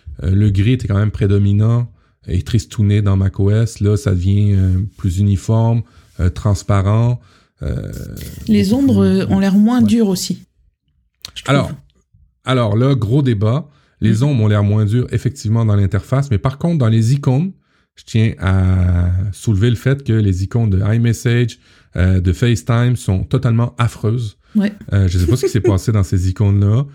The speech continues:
Speaker 1: Euh, pour le reste, oui, je suis d'accord, mais dans certaines icônes, euh, dans macOS, je, je, je, je trouve ça,
Speaker 2: Bah,
Speaker 1: euh, délirant.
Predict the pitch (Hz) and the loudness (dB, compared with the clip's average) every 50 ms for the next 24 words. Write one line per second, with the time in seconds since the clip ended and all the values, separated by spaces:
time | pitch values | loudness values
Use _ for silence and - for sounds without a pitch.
0 | - _ _ _ - - 98 98 92 - 131 131 131 127 139 143 139 - - - | -20 _ _ _ -6 -2 -2 -2 0 2 2 2 4 4 2 0 0 -2 -4 -2
1 | 120 127 - - - 107 104 - 123 123 127 127 117 107 101 95 104 101 98 - | -2 -2 -2 -2 -2 -2 -2 0 0 0 2 2 2 0 0 2 0 0 0 -2
2 | 139 - - 139 135 120 107 113 113 - 127 123 127 131 131 - - - 101 98 | -4 -2 0 0 0 2 0 -2 -2 0 0 0 2 0 -2 -4 -4 -2 -2 0
3 | 95 92 90 101 98 101 101 95 - 110 104 107 117 - - - - 98 92 87 | 0 0 2 2 2 2 0 0 0 0 0 0 0 -2 -6 -8 -6 -4 -4 -4
4 | - - 92 90 85 - - - 98 104 120 113 _ _ _ _ _ _ _ _ | -4 -6 -8 -8 -8 -10 -12 -12 -12 -12 -14 -16 _ _ _ _ _ _ _ _
5 | _ _ - 95 82 71 - 98 98 98 101 101 95 95 87 90 113 107 104 92 | _ _ -8 -6 -6 -6 -2 -2 0 0 0 0 0 0 0 0 0 2 2 2
6 | 98 90 | 0 -2